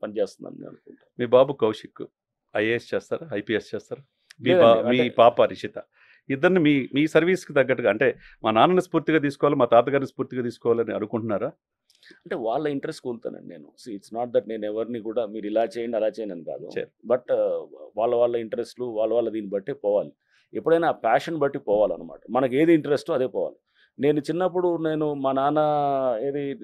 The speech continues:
Speaker 1: నల్గొండలో పనిచేసేటప్పుడు
Speaker 2: అవును.
Speaker 1: ఎవరో కానిస్టేబుల్ వస్తే బెల్ట్ పట్టుకునేవాడిని. ఎంత, ఎంత మూడు నాలుగు ఏళ్ళు ఉండేది నాకు. నల్గొండలో అప్పుడు, ఆ,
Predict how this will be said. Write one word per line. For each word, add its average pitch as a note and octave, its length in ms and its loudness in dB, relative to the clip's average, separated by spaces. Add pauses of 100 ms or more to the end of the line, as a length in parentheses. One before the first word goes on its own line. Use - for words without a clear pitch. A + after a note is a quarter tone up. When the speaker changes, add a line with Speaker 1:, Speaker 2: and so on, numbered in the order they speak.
Speaker 1:
నల్గొండలో D3 420 2
పనిచేసేటప్పుడు C3+ 720 -4
Speaker 2:
అవును. D#3 220 -2
Speaker 1:
ఎవరో D3 240 4
కానిస్టేబుల్ D3 580 0
వస్తే C#3+ 220 -2
బెల్ట్ D3+ 320 2
పట్టుకునేవాడిని. C3 1300 -2
ఎంత, G#2+ 140 -6
ఎంత A#2+ 220 -4
మూడు A#2+ 340 -8
నాలుగు A#2 220 -2
ఏళ్ళు C3+ 220 -6
ఉండేది A2 500 -6
నాకు. E2+ 300 -12 (440)
నల్గొండలో C3 600 2 (160)
అప్పుడు, A2 400 -10 (100)
ఆ, F2+ 100 -10